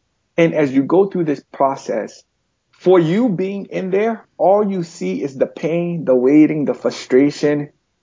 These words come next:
the irritation, and how long it's taken. But for someone who is standing outside and not in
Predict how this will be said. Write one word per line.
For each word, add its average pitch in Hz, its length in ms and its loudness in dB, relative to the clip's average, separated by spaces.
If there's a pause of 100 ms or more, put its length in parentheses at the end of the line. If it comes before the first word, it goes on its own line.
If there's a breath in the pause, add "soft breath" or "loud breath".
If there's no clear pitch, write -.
(240)
the - 160 4
irritation, 143 840 2 (180)
and 127 120 -2
how 143 360 -2
long 135 300 0
it's 120 140 -10
taken. - 440 -4 (720)
But 143 400 0 (340)
for 165 180 -2
someone 208 420 -6
who 180 180 -2
is 147 100 -2
standing 156 400 -6
outside 139 480 -2
and 120 120 -2
not 131 240 -6
in 147 260 -4